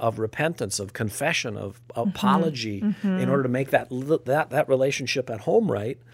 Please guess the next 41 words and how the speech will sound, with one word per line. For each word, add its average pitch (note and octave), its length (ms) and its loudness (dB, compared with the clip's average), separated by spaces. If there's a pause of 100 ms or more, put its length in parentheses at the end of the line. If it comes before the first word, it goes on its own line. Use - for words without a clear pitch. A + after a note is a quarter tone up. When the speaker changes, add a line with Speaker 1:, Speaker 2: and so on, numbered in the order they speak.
(400)
Speaker 1:
Um, B2 200 -4
if A#2+ 100 -8
we D3 60 -2
don't D#3+ 180 -4
do F3+ 200 2
that C3 220 4
work, E3+ 400 4
then C3+ 360 2
we C#3+ 380 -2
just C#3+ 280 -6
teach - 280 -2
them C#3 200 -4
that B2+ 160 -12
this C#3 220 0
is B2+ 160 0
an C3+ 100 0
easy C3 240 0
thing C#3+ 320 -6
and, A2 400 -6
and A2 320 -6 (220)
it's - 160 -6
transactional, C3 960 2
and A2 120 -4
if G#2 140 -8
you A2+ 80 -8
just C3 220 0
say D3 140 4
the D3 100 2
right C3+ 200 6
words B2 280 6
and A#2 100 -2
go A#2+ 120 10
through B2 140 2
the A2+ 60 -2
motions, A2+ 420 2
you G#2+ 60 -4
can G#2+ 100 -6
go G2+ 120 0
on G2 160 2
with F#2 160 -10
life. - 180 -14